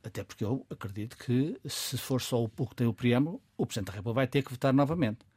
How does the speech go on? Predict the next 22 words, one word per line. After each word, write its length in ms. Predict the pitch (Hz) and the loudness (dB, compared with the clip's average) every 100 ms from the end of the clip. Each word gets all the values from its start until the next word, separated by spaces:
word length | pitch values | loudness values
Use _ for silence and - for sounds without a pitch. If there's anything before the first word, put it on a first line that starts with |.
| _ - | _ -16
E 120 | 87 | -16
depois 280 | - 87 90 | -14 -12 -8
o, 320 | 107 117 101 95 | -6 -6 -6 -10
e 80 | - | -10
depois 300 | 104 - 95 | -10 -8 -6
o, 60 | 104 104 | -6 -4
o, 60 | 120 98 107 98 101 | -4 -4 -8 -12 -12
o 20 | 104 | -10
Governo 280 | 98 104 | -4 2
decidirá 480 | 120 - 143 143 170 | 2 2 4 6 6
se 80 | - | 4
vai 100 | 110 | 0
para 120 | - | 0
a 20 | |
Assembleia 260 | 101 110 120 | -2 0 2
da 100 | 139 | 2
República. 540 | 165 170 220 226 220 - - | 2 4 6 6 4 -2 -12
A 20 | - | -6
Assembleia 280 | - 120 | 2 4
da 100 | 123 123 | 6 6
República 480 | 135 156 151 156 | 4 2 2 4
aprova. 400 | 175 220 233 214 | 4 8 8 8